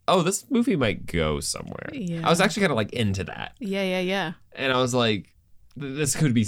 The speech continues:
Speaker 1: I don't know."
Speaker 2: I knew immediately.
Speaker 1: And he was like, "Oh, okay, you did."
Speaker 2: I
Speaker 1: Okay,
Speaker 2: was like,
Speaker 1: I was
Speaker 2: "There's no way that
Speaker 1: Yeah.
Speaker 2: this movie is not gonna do that 'cause that would be too fun."
Speaker 1: <laughs> Yeah.
Speaker 2: He fucks around way too long about it.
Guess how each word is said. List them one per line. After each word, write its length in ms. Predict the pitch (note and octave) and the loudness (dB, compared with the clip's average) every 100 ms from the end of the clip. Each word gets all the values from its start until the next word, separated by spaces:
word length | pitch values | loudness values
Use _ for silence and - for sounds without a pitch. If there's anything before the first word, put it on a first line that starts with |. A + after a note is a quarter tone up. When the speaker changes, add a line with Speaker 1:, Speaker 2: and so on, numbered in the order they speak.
| - | 0
Speaker 1:
I 80 | A#2+ | -4
don't 120 | G#2 | -4
know." 120 | F2+ - - - - | -6 -10 -16 -16 -4
Speaker 2:
I 120 | A3+ | 0
knew 140 | A#3+ | 2
immediately. 340 | A3 F#3+ F3+ F3+ | 2 0 -2 0
Speaker 1:
And 60 | |
he 40 | C#3+ | 2
was 80 | |
like, 120 | C3 C3 C#3+ - | 2 2 2 2
"Oh, 60 | A#2 | 0
okay, 200 | G2+ D#2+ | 0 -6
you 120 | D#2+ | -8
did." 240 | D#2+ E2 | -8 -6
Speaker 2:
I 100 | - | -2
Speaker 1:
Okay, 80 | F#3+ | -2
Speaker 2:
was 120 | F#3+ | -2
like, 120 | F#3+ F3+ | -2 -4
Speaker 1:
I 40 | |
was 120 | F3+ | -2
Speaker 2:
"There's 240 | G#3 F#3+ G#3 | -2 -2 -4
no 160 | F#3+ | -2
way 340 | F3 E3+ E3+ - | -4 -4 -6 -6
that 260 | F#3+ G#3+ | -4 -4
Speaker 1:
Yeah. 60 | F#3+ | -2
Speaker 2:
this 220 | G3 F#3 | -4 -2
movie 340 | F#3+ F3 F3+ E3 | -2 -2 -2 -4
is 160 | E3+ | -4
not 280 | F3+ E3+ D#3+ | -4 -4 -6
gonna 180 | F3 D#3+ | -6 -6
do 240 | C#3+ D3 | -4 -6
that 320 | D3 C#3+ - | -6 -8 -12
'cause 200 | - E3+ | -8 -2
that 120 | C3 F3+ - | -2 -2 -6
would 160 | F#3+ | -4
be 120 | F3+ E3+ | -4 -4
too 240 | - E3+ | -4 -4
fun." 420 | - E3 D3+ F3+ - | -4 -6 -6 -8 -10
Speaker 1:
<laughs> 100 | - | -4
Yeah. 240 | G2+ F2+ - - - | -2 0 -4 -12 -20
Speaker 2:
He 380 | - C4 C#4 | -8 -2 -2
fucks 480 | C#4 - - B3+ - | -2 -6 -8 -6 -4
around 480 | B3+ G3+ F3 E3+ E3 | -4 -4 -4 -4 -4
way 220 | E3 G3 | -4 -4
too 240 | G#3+ C4+ A3+ | -4 -2 0
long 240 | G3 F3+ | 0 -2
about 280 | D#3+ D3+ D#3 | -4 -4 -6
it. 220 | D#3 - | -8 -10